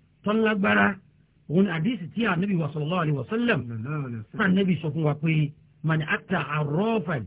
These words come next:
Speaker 1: ẹni yóò tọ́ bá lọ bá yẹ̀mí wò, àbẹ̀ tó lóun mọ kọ̀kọ̀, ẹ bá mólè, àbẹ̀ bá ń wẹni tí ń ṣe mí, àrùn tí ń ṣe mí yẹ sojú lásán, ẹ bá ń wo kíní bẹ́ẹ̀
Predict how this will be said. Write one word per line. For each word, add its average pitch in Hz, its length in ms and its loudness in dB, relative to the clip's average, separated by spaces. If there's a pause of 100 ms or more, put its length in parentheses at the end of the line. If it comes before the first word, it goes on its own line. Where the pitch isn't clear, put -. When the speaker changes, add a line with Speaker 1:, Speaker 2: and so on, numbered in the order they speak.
(120)
Speaker 1:
ẹni 190 200 4
yóò 233 80 2
tọ́ 190 120 -2
bá 180 120 2
lọ 165 160 2
bá 175 320 2 (540)
yẹ̀mí 170 340 4
wò, 196 380 2
àbẹ̀ 160 260 -2
tó 214 100 2
lóun 214 240 2
mọ 170 120 2
kọ̀kọ̀, 147 400 -6 (420)
ẹ 160 80 -2
bá 185 160 2
mólè, 214 440 4 (1900)
àbẹ̀ 180 180 2
bá 208 140 4
ń 196 100 4
wẹni 190 180 4
tí 202 140 0
ń 233 140 2
ṣe 202 120 4
mí, 240 220 4 (1300)
àrùn 165 240 2
tí 226 80 -4
ń 240 60 -2
ṣe 214 160 0
mí 262 160 2
yẹ 214 160 6
sojú 220 180 0
lásán, 254 400 0 (1500)
ẹ 196 80 2
bá 233 140 4
ń 226 80 4
wo 240 80 2
kíní 262 240 0
bẹ́ẹ̀ 269 300 2